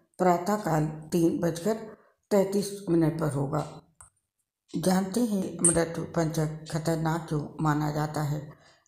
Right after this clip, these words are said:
बता दें कि पंचक के आगे का नाम दिन के ऊपर निर्धारित होता है। शनिवार को शुरू होने वाले पंचक को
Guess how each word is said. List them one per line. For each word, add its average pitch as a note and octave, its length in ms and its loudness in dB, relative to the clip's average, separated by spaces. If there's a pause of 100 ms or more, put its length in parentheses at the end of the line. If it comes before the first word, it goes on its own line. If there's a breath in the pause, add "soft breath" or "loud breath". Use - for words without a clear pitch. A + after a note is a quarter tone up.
बता E3+ 340 0
दें G3 160 -2
कि F3+ 160 -2 (160)
पंचक D#3+ 380 -2
के E3 240 -2
आगे D#3+ 300 0
का D#3+ 160 -2 (220)
नाम D3+ 340 2 (600 loud breath)
दिन F3+ 160 2
के F#3+ 160 0 (100)
ऊपर E3 420 0 (140)
निर्धारित D#3 640 2
होता C#3+ 260 -4
है। C#3+ 180 -4 (400 soft breath)
शनिवार F3+ 520 2
को D#3 260 -2
शुरू D#3 320 -2
होने D#3 320 2 (180)
वाले D#3 320 2 (100)
पंचक D#3 400 -2
को D#3+ 140 -2